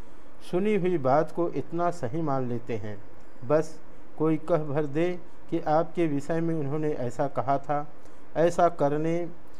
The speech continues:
वाले हैं, इतना सुनकर ही हम बदल जाते हैं। हमें यह चिंता नहीं होती कि पता लगावें कि यह सत्य है या नहीं। सुनी हुई झूठी बात को सत्य मानकर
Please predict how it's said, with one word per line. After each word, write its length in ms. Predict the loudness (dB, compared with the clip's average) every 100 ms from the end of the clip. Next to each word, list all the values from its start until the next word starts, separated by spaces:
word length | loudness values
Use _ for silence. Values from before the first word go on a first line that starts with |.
| -4 -4 -2
वाले 320 | 2 4 4 4
हैं, 300 | 2 0 -2 -2
इतना 360 | -2 0 2 2
सुनकर 460 | 2 0 0 0 2
ही 180 | 0
हम 220 | 0 0 0
बदल 280 | 0 0
जाते 320 | 0 -2 -2 -2
हैं। 220 | -4 -4 -4 -4 -4 -2
हमें 200 | 2 6
यह 220 | 6 6 2
चिंता 460 | 0 0 2 2
नहीं 260 | 4 2 2
होती 440 | 2 2 0 0 -2 -4 -4 -4 -4
कि 60 |
पता 320 | -2 2 4
लगावें 480 | 4 4 2 0 0
कि 120 | -2
यह 140 | 0 0
सत्य 360 | -2 -2 -2
है 160 | -2 0
या 140 | 0
नहीं। 280 | -2 -2 -4 -4 -4 -4 -4 -4 -4 -4 0
सुनी 280 | 2 4 4
हुई 160 | 2
झूठी 400 | 0 0 0 0
बात 320 | 2 2 2 0
को 100 | -2
सत्य 360 | 0 -2 -2
मानकर 600 | -2 0 0 0 -2 -2